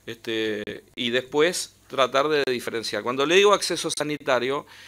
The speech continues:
cuando se, se valora protocolo sí o protocolo no de soja, protocolo de soja hay que verlo en el marco de esa relación donde hay una comisión mixta que generó medidas sanitarias y fitosanitarias,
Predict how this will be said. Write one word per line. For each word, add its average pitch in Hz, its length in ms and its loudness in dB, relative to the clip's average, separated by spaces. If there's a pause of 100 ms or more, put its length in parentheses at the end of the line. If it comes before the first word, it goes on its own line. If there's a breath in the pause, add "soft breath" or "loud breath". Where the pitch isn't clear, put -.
(160 loud breath)
cuando 123 480 0
se, - 640 -6 (220)
se 113 440 -4
valora 131 680 2
protocolo 127 580 -2
sí 156 220 -4
o 135 100 -2
protocolo 127 560 -4
no 135 200 -6
de 131 100 -4
soja, 135 520 -2 (440 loud breath)
protocolo 127 420 0
de 151 80 4
soja 165 240 -2
hay 165 80 -2
que 131 140 -2
verlo 175 420 2
en 151 140 -2
el 131 120 -10
marco 156 480 -2 (500 soft breath)
de 123 280 2
esa 147 240 -2
relación 135 640 -2
donde 135 280 -2
hay 135 120 0
una 135 160 -4
comisión 123 500 -6
mixta 143 320 -6
que 127 140 -6
generó 123 560 -2
medidas 135 380 -2
sanitarias 127 580 -4
y - 20 -6
fitosanitarias, 107 720 -8